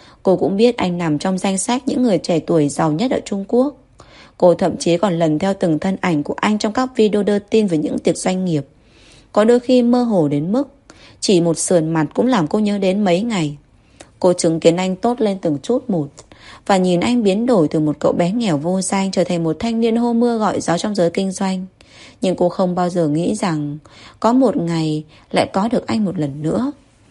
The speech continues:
Hai mắt Tạ Điệt mông lung đẫm lệ, ngoan ngoãn ngậm lấy môi dưới của Giang Trạch Sư nhẹ nhẹ cắn. Trong lòng vừa dịu dàng, vừa cảm thấy may mắn. May là anh và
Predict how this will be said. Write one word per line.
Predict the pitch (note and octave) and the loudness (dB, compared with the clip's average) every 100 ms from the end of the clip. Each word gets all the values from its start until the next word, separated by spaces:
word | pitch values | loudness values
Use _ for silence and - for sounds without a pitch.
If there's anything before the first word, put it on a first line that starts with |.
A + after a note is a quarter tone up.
| _ - - | _ -20 -12
Hai | - G3 | 0 0
mắt | F#3 B3 - | 2 -2 -2
Tạ | G3+ | 0
Điệt | D#3+ D3+ F#3 | 2 0 0
mông | F#3+ G3 | -2 0
lung | G3 G3 | -2 -2
đẫm | F#3+ - | -2 -2
lệ, | A3+ E3+ - - _ _ _ _ - | -2 -2 -4 -8 _ _ _ _ -4
ngoan | F3 E3 | -2 0
ngoãn | E3+ - G3+ | -2 -4 -4
ngậm | A3 G3 | -2 0
lấy | D#3+ D#3+ | 0 0
môi | G3 G3 | -2 -4
dưới | F#3+ - F3 G#3+ | -4 -2 0 0
của | - | -2
Giang | G3+ G3 | -2 -4
Trạch | G3 D#3+ | -4 -6
Sư | - F#3+ | -2 -2
nhẹ | F#3 F#3 F3 | 0 0 -2
nhẹ | - D#3 - | 0 -2 -4
cắn. | - D#3+ E3+ C4 - - - - - | -4 -4 -4 -6 -10 -20 -20 -20 -10
Trong | - C#4 B3 | 0 2 2
lòng | G3 D#3 D3+ | 0 0 0
vừa | D#3+ | 0
dịu | D3+ F3 - | 0 -4 -4
dàng, | - D#3+ D3 C#3+ - - - - | -2 -2 -2 -6 -14 -20 -18 -4
vừa | F3 | -2
cảm | F3 D#3 | 0 -2
thấy | B2+ D#3+ | -2 -6
may | G3 G3+ | -4 -4
mắn. | F#3+ E3+ E3 C4 - _ - _ _ - | -4 -4 -4 -6 -10 _ -20 _ _ -6
May | G3 F#3+ | -2 0
là | F3 D3+ | 0 -2
anh | F#3+ F#3 | -2 -2
và | F3 | -4